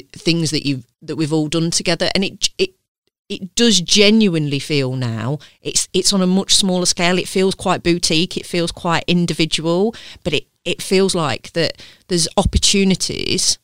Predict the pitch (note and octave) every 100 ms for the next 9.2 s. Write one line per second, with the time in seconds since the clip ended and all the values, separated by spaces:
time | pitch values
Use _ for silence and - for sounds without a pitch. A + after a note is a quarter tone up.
0 | _ _ - - F#3 E3+ E3 D#3+ D3+ F3
1 | D#3+ E3+ F3 E3 D#3 - - - - D#3
2 | D3 C#3 - C#3+ C3+ - D3 B2+ - E3
3 | D3 C3 D#3+ D3+ - D3+ D3 C#3 D3 -
4 | D3 C3 C3+ B2 C3 - - - C3 -
5 | C#3 B2 A2+ C3 - E3 E3+ - - -
6 | - _ C#4 C#4+ D#4 - G#3 D#3 - -
7 | F3 D#3 D3+ E3 - C#3+ - - D3+ D3
8 | D3 C#3 C#3 - C3+ C3+ - - C3 A#2+
9 | A#2+ B2+